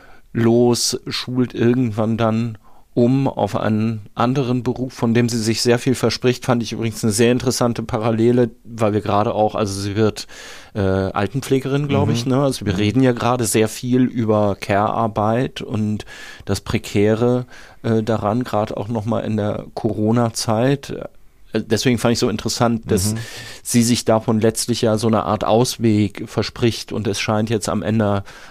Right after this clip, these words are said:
Speaker 1: alles andere als ein Ausweg aus diesen Umständen zu sein. Also das sind so die Umstände, in denen dieser Junge aufwächst. Und es geht doch eigentlich immer um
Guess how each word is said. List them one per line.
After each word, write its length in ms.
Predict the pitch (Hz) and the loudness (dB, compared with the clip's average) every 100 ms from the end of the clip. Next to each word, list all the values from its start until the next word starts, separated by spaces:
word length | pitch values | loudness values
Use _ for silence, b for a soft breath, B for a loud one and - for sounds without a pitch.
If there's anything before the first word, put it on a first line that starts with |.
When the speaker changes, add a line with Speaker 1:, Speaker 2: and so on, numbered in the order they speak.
| B | B
Speaker 1:
alles 280 | - 107 - | -2 0 0
andere 400 | 101 135 101 87 | 2 2 2 0
als 180 | 98 98 | 0 -2
ein 140 | 87 | -4
Ausweg 580 | 95 101 98 - 95 98 | -4 -4 -6 -6 -8 -6
aus 200 | 98 107 | -8 -8
diesen 260 | 110 101 95 | -6 -6 -4
Umständen 520 | 101 123 - 98 98 | -2 -2 -2 -4 -6
zu 160 | - 98 | -6 -4
sein. 260 | 95 98 | -2 0
Also 200 | 95 117 | 0 0
das 200 | 117 127 | 2 2
sind 160 | - 147 | 2 0
so 100 | 131 | 0
die 140 | 127 | -2
Umstände, 500 | 127 131 - 127 127 | -2 -4 0 0 0
in 220 | 104 117 113 | 0 -2 0
denen 320 | 120 117 110 | 2 2 0
dieser 220 | 110 113 | 0 0
Junge 340 | 104 113 131 | 2 2 2
aufwächst. 760 | - - 127 - 135 - - - B B B B B B B - - - - - | 2 -2 -2 -4 -4 -4 -10 -12 B B B B B B B -20 -20 -20 -8 2
Und 320 | 131 127 - | 4 4 0
es 160 | - - | -2 0
geht 360 | 123 139 - - | 2 2 0 0
doch 220 | 127 - | 0 0
eigentlich 560 | - 110 123 120 110 - - | 0 0 2 0 -2 -8 2
immer 480 | 123 127 143 170 170 - - - - - | 4 6 4 0 -6 -14 -20 -20 -20 -4
um 460 | - 131 156 156 | 2 4 4 2